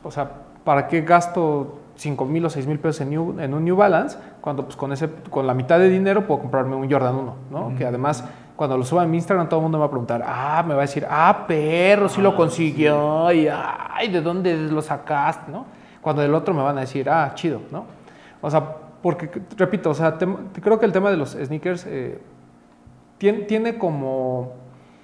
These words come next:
Speaker 1: eh, tiene como principal inhi-, inhibidor para, para seguir creciendo como cultura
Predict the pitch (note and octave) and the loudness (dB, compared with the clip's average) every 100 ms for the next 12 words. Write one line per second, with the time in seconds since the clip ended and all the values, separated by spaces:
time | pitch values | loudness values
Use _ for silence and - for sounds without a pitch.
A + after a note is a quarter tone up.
0 | - _ - - - D#3+ - A3+ A3 D#3+ | -20 _ -20 -16 -16 -8 -2 2 2 0
1 | - C#3 - F#3 G#3 G#3+ F3 C3+ - D#3 | -2 -4 -2 0 2 0 -2 -4 -6 -6
2 | C#3 C3+ C3+ D#3+ E3+ E3+ D3+ - C#3+ B2+ | -4 -2 2 2 0 -2 -4 -2 -6 -6
3 | C#3+ D#3+ E3 F3+ E3+ E3 E3 B2+ A#2 C3 | -4 -4 -2 -4 -4 -4 -4 -6 -8 -8
4 | C3 F3 D3+ F#3+ - | -4 -2 -2 -4 -10